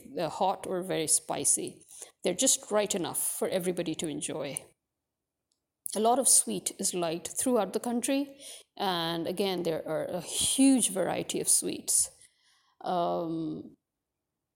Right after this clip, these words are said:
so yeah, sweet is, like, one of the,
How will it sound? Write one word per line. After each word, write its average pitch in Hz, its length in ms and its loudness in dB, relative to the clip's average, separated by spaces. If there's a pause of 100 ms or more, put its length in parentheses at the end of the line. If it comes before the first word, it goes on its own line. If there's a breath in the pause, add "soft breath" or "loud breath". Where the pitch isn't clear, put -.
(240)
so - 220 4
yeah, 175 260 0
sweet - 500 4
is, 175 240 2
like, 151 240 -2
one 160 180 -2
of 180 120 -6
the, 151 380 -2